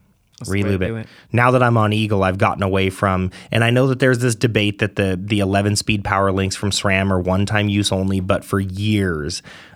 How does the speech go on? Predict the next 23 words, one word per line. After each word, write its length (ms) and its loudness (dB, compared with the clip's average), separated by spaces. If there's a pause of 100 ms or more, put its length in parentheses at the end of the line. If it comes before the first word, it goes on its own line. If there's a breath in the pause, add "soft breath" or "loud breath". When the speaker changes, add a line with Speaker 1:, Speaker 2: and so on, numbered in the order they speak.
Speaker 2:
I've 320 0
removed 400 2
and 140 0
reinstalled 540 0
eleven 300 0
speeds 320 -2
and 240 0
never 260 2
had 200 0
one 140 -2
fail. 420 2 (180 loud breath)
Speaker 1:
And 80 -2
I 120 2
have. 440 -2 (300)
Speaker 2:
But 600 0 (280)
with 280 2
that 240 0
said, 520 2 (580 loud breath)
going 340 4
on 160 2
the 100 0
Eagle 320 2
now, 400 -4